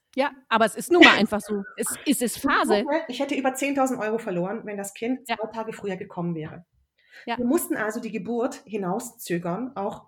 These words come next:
Speaker 2: quasi ein bisschen, naja, wie soll ich sagen, also es war jetzt nicht gefährlich, aber es hatte ein gewisses, gewisses Risiko.
Speaker 1: Es war ein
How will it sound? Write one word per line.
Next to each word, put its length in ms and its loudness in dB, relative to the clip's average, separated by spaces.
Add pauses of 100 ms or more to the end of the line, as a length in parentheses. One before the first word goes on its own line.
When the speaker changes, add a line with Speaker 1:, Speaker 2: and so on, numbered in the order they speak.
(140)
Speaker 2:
quasi 360 -10
ein 80 -10
bisschen, 440 -6
naja, 260 -6
wie 80 -2
soll 140 -2
ich 60 -12
sagen, 280 -2
also 140 -4
es 100 -10
war 100 -4
jetzt 140 -6
nicht 120 -12
gefährlich, 600 0
aber 360 -2 (260)
es 180 -8
hatte 220 4
ein 80 0
gewisses, 680 0 (600)
gewisses 440 -4
Risiko. 220 -8
Speaker 1:
Es 40 -6
war 80 4
ein 60 6